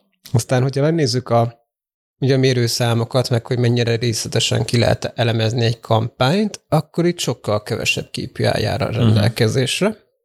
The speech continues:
Speaker 1: Pont annyira bután tud kinézni, mint mondjuk egy Smart kampány néz ki, hogy
Speaker 2: Mhm.
Speaker 1: sokkal kevesebb oratot látsz belőle.
Speaker 2: Akkor egy csomó tapasztalatot megtart magának a Google,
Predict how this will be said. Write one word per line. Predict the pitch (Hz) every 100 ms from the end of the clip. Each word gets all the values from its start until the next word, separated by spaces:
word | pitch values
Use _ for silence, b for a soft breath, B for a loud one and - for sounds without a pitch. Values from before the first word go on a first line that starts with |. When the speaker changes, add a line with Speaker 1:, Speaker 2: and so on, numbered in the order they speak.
| _ _ _ _ _ -
Speaker 1:
Pont | 160 117 117
annyira | 117 120 120 120 113
bután | 123 135 117 120 113
tud | 123
kinézni, | - 127 170 185
mint | 190 170
mondjuk | 165 143 151
egy |
Smart | - 120 - -
kampány | - 117 - 117 123
néz | 160 120 123
ki, | - 123
hogy | 123 127 - b
Speaker 2:
Mhm. | 123 113
Speaker 1:
sokkal | 110 - 110 -
kevesebb | 107 - - 117
oratot | 117 - - -
látsz | 53 - -
belőle. | - - - - _ _ _ _ -
Speaker 2:
Akkor | 110
egy | 98
csomó | - 98 98 101 107 _ -
tapasztalatot | 104 110 98 104 101 101
megtart | 98 90 90 90
magának | 95 92 90 92 98
a | 92 -
Google, | 120 98 98 120